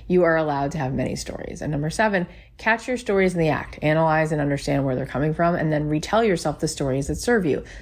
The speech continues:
The final act of changing the default makes the difference.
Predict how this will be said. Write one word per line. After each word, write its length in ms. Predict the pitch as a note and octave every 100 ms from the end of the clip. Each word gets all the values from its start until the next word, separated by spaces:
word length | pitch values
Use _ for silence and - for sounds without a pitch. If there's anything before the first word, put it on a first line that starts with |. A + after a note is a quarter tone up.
| -
The 60 | F#3
final 360 | - E3+ G3 -
act 280 | D#3 D#3 E3
of 60 |
changing 340 | - D#3 D#3 E3
the 80 | D3
default 460 | C#3 C#3+ C3+ -
makes 260 | C#3+ B2+ -
the 80 | -
difference. 540 | - - - - -